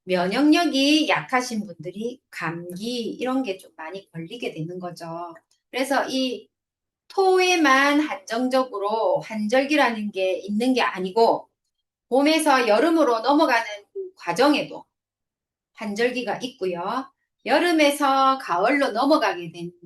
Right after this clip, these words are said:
과정에도 환절기가 존재를 하며, 마찬가지로 가을에서 겨울로 넘어갈 때도,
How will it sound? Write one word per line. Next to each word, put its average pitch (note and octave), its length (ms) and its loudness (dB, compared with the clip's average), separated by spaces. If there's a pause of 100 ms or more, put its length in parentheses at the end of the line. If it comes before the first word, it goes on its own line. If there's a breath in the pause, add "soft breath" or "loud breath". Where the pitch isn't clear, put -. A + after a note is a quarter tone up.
과정에도 F#3 840 -4
환절기가 G3 720 -4
존재를 F3 480 -8
하며, F#3+ 460 -2 (640)
마찬가지로 G#3+ 1160 0
가을에서 F#3+ 920 2
겨울로 C4+ 380 2
넘어갈 G#3 440 -2
때도, G3 380 -4